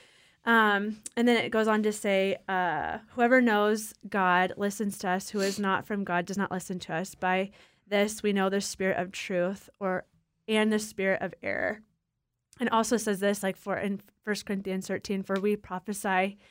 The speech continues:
we know in part and we prophesy in part," which talks to our humanness. So I think if you have this gift, it is to edify the church. It is pr-, to progress the church, period.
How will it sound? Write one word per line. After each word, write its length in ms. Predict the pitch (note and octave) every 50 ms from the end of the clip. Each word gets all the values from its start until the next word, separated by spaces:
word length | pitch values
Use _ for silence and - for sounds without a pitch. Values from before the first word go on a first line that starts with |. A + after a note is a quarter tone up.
| _ _ _ -
we 100 | - A#3+
know 200 | A#3+ B3 B3+ B3+ C4
in 100 | C4+ C4
part 300 | - C4+ B3 A#3+ A#3 -
and 80 | A3
we 100 | G#3+ G#3+
prophesy 480 | G#3 G#3+ - B3 A#3+ A#3 B3+ - - A3+
in 160 | G3+ G#3+ G#3+
part," 340 | G#3+ G#3+ G3 G3 G3+ - -
which 260 | G#3 G#3 G#3 - - - _ _ _ _ _ -
talks 320 | - G#3 G3 G3+ - -
to 120 | - - G#3+
our 100 | G3 G3
humanness. 720 | F#3+ - G#3 F#3+ G3 G3 F#3+ E3 C3+ F#3+ A3+ G#3+ - - - - - - - - - - -
So 120 | - D4
I 60 | C4+
think 240 | C#4 C#4 D4+ D4+ D4+
if 100 | E4+ E4+
you 100 | D#4+ D4+
have 280 | B3+ - B3+ A#3+ B3 A#3+
this 220 | B3+ B3+ B3 -
gift, 540 | - - G3 F3 E3 F#3+ G#3+ - - - - - - - - _ _
it 220 | - A#3+ A#3+ - -
is 240 | A3+ A#3 A3+ A3+ -
to 180 | - C4 -
edify 300 | G#3 G3+ G#3+ G#3+ G#3+ G#3
the 140 | G#3 G#3 G#3+
church. 580 | G#3+ - G3 E3+ E3+ F#3+ - - - - - - -
It 60 | A3+ A3
is 160 | G#3 G#3 -
pr-, 120 | - A3 - - -
to 180 | - B3 A#3
progress 680 | G3+ - - - A3+ G3+ - - G3+ G3+ G3+ G#3+ A3 -
the 120 | - A3 G#3+
church, 440 | G#3+ - A3 F#3+ F3+ F#3+ - - -
period. 600 | - - G#3 G#3 G3+ F#3+ E3+ D3+ D3+ F3+ F#3+ -